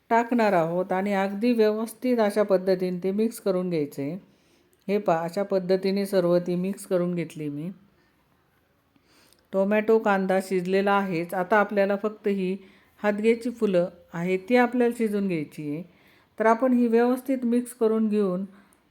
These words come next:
आपण त्याच्यावर एक झाकण ठेवणार आहोत. पाच मिनिटासाठी आपण ह्याच्यावर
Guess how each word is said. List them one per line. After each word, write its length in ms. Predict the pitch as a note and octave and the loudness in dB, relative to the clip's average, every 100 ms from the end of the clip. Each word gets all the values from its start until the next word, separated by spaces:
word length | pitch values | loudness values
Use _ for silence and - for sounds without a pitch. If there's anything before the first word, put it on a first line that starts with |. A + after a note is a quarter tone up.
| _ | _
आपण 280 | F#3+ G3 A#3+ | -6 0 0
त्याच्यावर 580 | A3+ A3 A3+ A3 G#3 G#3 - | 2 2 2 2 0 -4 -6
एक 200 | G#3 G#3 | -4 -4
झाकण 400 | G3+ G3+ F#3+ G3+ | -2 -4 -2 -2
ठेवणार 380 | F#3+ F3+ E3 E3+ | 0 0 0 0
आहोत. 320 | G3 F3+ D#3+ | -2 -2 -4
पाच 400 | D#3+ - F#3 G3+ | -6 -2 0 0
मिनिटासाठी 600 | G3 F3+ F#3 F#3+ F#3+ F3+ | -6 -6 -6 -6 -6 -6
आपण 280 | E3+ E3+ E3+ | -6 -4 -8
ह्याच्यावर 440 | D#3+ D#3 D#3+ G3+ | -8 -6 -6 -6